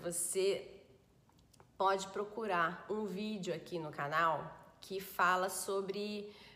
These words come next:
é, as bases de uma con-, do amor condicional e as bases do amor incondicional, pra você entender melhor esse vídeo e eu não precisar falar o que eu falei no outro vídeo, tá?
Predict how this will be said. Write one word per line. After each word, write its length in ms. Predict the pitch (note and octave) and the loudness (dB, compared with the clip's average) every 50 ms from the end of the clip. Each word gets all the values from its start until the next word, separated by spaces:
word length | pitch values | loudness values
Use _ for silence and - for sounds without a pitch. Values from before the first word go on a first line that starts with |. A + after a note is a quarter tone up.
| - - | -18 -8
é, 760 | - - F#3 F#3 F#3 F#3 F3+ F3+ F3+ F3 F3 E3 E3+ E3+ - - | -4 0 0 2 2 4 4 4 4 2 2 0 -2 -4 -2 0
as 240 | F3 F#3+ F#3+ F3+ F3+ | 0 0 0 -2 0
bases 960 | E3+ F#3+ F#3 G3 A3 A#3+ B3 B3+ A3+ G#3+ A#3 A#3+ B3 B3 A#3+ - G#3 F#3+ F3+ | 4 6 6 8 8 6 6 4 0 -2 -4 -4 -4 -4 -4 -4 -6 -6 -6
de 460 | F3+ F#3 - F#3+ G3+ G#3 G#3 G#3 G#3+ G#3 | -6 -8 -6 -6 -6 -6 -6 -6 -4 -2
uma 160 | F#3 G#3 G#3 | -2 -2 -2
con-, 340 | G#3 - - G#3 A3 G#3 F3+ E3 E3+ E3 | -2 -4 -4 -4 -4 -4 -6 -8 -10 -10
do 280 | E3+ F3+ F#3+ F#3 F#3+ G3 | -10 -8 -4 -2 0 2
amor 320 | F#3 F#3 F#3+ F#3 G3 F#3 | 2 2 2 0 0 0
condicional 880 | - G3+ F3+ F3+ F3 - - F3+ E3 D#3+ D#3+ E3 F3+ F#3+ G3+ G3+ G3+ F#3+ | 0 -2 -2 -2 -2 -4 -4 -4 -2 -2 0 2 4 4 4 4 4 4
e 160 | F3+ F3+ F#3 | 4 2 2
as 100 | F3+ E3+ | 0 -2
bases 320 | - F3 E3 E3+ F#3 F#3 E3+ | 0 0 0 0 0 -2 -2
do 140 | F3+ F#3 | -2 -2
amor 320 | F3 F3 F3 E3 E3 E3+ E3 | 0 0 0 0 0 0 0
incondicional, 1200 | F#3+ G3+ G3+ - G3 F3+ F#3 E3+ F3 F3+ - - F#3+ F3 E3+ E3+ D3 C#3+ C#3+ D3 D#3 E3 - - - - - - - - - - | -2 -4 -4 -4 -2 -2 -2 -4 -4 -4 -4 -2 -2 -2 -2 -2 -2 -2 -2 -2 -4 -4 -8 -14 -18 -20 -20 -20 -20 -16 -6 -4
pra 80 | F3 F3 | -2 -2
você 680 | E3 E3+ F3 E3+ - - - - F3+ E3+ E3+ D#3+ - - | -2 -2 -2 -2 -2 -2 -2 -2 0 0 -2 -2 -4 -4
entender 640 | F#3+ A3 A3 A3 A3 G#3+ G3+ G3 G3 F3+ F3+ F3+ F#3 | -4 -4 -4 -4 -2 0 2 2 2 2 2 2 2
melhor 640 | G3 F#3 F3+ F3+ F3+ F3 E3 D#3+ E3 E3 E3+ F3 F#3 - | 2 2 0 0 2 2 2 2 4 2 2 0 -4 -6
esse 300 | F3 E3+ E3+ - - G3 | -6 -4 -2 -2 -4 -4
vídeo 480 | F#3+ F3 D#3+ E3 E3+ F3 F3 E3+ E3+ F3+ | -6 -8 -8 -8 -6 -6 -6 -6 -4 -2
e 20 | |
eu 80 | F3+ F#3 | -2 0
não 100 | F#3+ F#3 | 0 0
precisar 600 | F#3 F#3 F#3 F#3 - G3 F#3 F3 F3 E3+ E3+ E3+ | 0 -2 -2 -4 -4 -6 -6 -4 -2 -2 -2 -2
falar 840 | - - F#3 F3 D#3+ D3+ D#3 D#3 E3 E3 E3 D3+ C#3+ C#3 C3+ - C#3 | -2 -2 -2 0 0 0 0 2 2 2 0 0 -2 -4 -6 -8 -10
o 60 | E3 | -12
que 100 | - - | -10 -8
eu 60 | F3 | -6
falei 320 | - - E3 D3 E3 E3+ F3 | -4 -2 -2 -2 -2 0 0
no 140 | F3+ D#3+ | 0 0
outro 320 | D#3+ F3 - - G3+ F3+ F3 | 0 0 0 -2 -2 -6 -6
vídeo, 400 | C#3+ C3 B2+ - - - - - | -6 -8 -12 -12 -14 -16 -14 -6
tá? 420 | - D3 C#3+ E3+ G3+ - - - | -2 0 2 2 0 -2 -6 -14